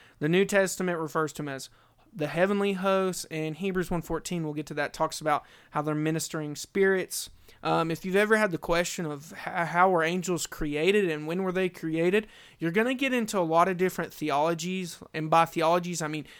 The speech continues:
men's interpretations of Scripture. Uh, the only thing I wanna bring you today and to offer would be go read Psalms one forty-eight. Um, and I actually,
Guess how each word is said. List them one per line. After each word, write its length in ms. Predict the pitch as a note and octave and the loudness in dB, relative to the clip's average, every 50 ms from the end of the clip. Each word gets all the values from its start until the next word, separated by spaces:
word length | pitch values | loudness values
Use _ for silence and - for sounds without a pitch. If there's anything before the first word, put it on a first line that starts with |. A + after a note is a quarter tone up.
| - - _ | -20 -16 _
men's 500 | - C#3+ D3+ D#3 E3 F3 F#3+ G3+ F3+ - | -6 -4 0 2 4 4 4 4 2 0
interpretations 880 | E3 D3+ - - F3+ F3 - D#3+ - F3+ E3+ F3+ F3 - F3+ E3+ D#3 - | -4 -4 -2 -2 -2 -2 -2 -4 -4 -2 -2 -2 -2 -4 -6 -6 -6 -6
of 100 | C#3+ - | -6 -6
Scripture. 640 | - - - - E3+ F3+ F3 - - G3 F#3+ F3+ F3+ - - - - - - - | -8 -6 -2 -2 -2 -2 -2 -2 -2 -2 -2 -4 -6 -10 -16 -20 -20 -20 -18 -10
Uh, 300 | - E3+ D3 C3 D#3 E3 | -6 -6 -2 -2 -2 0
the 140 | D#3+ F3+ G3 | 2 4 4
only 180 | G#3+ A#3+ B3 | 6 6 4
thing 220 | A3 A#3 A3 G3 F#3 | 2 0 0 2 6
I 100 | F#3 F#3+ | 6 6
wanna 200 | G3 G3+ F#3+ E3 | 6 4 2 0
bring 280 | D3+ E3+ F3 F3+ F#3+ | 0 0 0 0 0
you 100 | F#3 F3+ | 0 -2
today 340 | E3+ - - D3+ D#3 D#3+ E3+ | -2 -4 -2 0 2 2 2
and 120 | E3+ D#3+ D3 | 2 2 0
to 60 | - | 0
offer 420 | - D3+ D3+ D#3 E3 - - F3+ | 2 4 4 4 4 2 0 0
would 180 | E3+ E3+ D#3+ D3 | 0 0 0 0
be 180 | E3 D#3+ D#3+ | 0 0 0
go 140 | D3+ D#3 E3 E3+ | 2 2 2 4
read 280 | E3+ F3 F3+ F3+ E3+ | 4 4 2 2 2
Psalms 480 | - - - E3 D#3+ E3 E3+ E3 - - | -2 -2 0 2 2 2 2 0 -2 -4
one 200 | D#3 D#3 D#3+ E3 | -2 -2 -2 -2
forty-eight. 720 | - - - F#3 F3+ E3 D3 C#3+ C#3+ C#3+ D#3 F3+ - - - - - - - - - - | -2 -2 -2 -2 0 0 -2 -2 0 0 0 -2 -4 -6 -12 -16 -14 -14 -14 -14 -6 -2
Um, 400 | - D#3 D#3+ D3+ D3+ D3 D3+ - - | 0 2 2 2 0 -2 -6 -8 -8
and 100 | - E3+ | -4 0
I 220 | F3 F3+ G3 G3 F#3 | 2 4 4 4 4
actually, 680 | G3+ G#3+ A3 G#3+ - - F3+ D#3+ D#3 D3+ D3+ D3+ D#3 | 2 0 -2 -4 -6 -6 -4 -4 -4 -4 -4 -6 -8